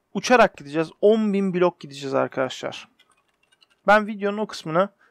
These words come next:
keseceğim doğal olarak. Şöyle Golden Lasso'muzu da alalım. Şimdi normal bu Zivisho zırhla uçarsak arkadaşlar bildiğiniz gibi Zivisho zırh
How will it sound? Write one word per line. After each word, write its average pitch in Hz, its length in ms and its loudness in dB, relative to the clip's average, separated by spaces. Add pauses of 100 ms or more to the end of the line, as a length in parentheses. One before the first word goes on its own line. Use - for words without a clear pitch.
(140)
keseceğim 170 460 0
doğal 135 160 0
olarak. 135 540 -4 (2000)
Şöyle 156 380 -12
Golden 151 400 -8
Lasso'muzu 147 500 -12
da 143 80 -6
alalım. 135 300 -6 (380)
Şimdi 190 200 -2
normal 214 380 4
bu 180 40 -6
Zivisho 180 600 -4
zırhla 196 360 -2
uçarsak 190 640 0
arkadaşlar 170 520 -2
bildiğiniz 190 340 -4
gibi 190 120 -6
Zivisho 185 420 -6
zırh 196 180 -4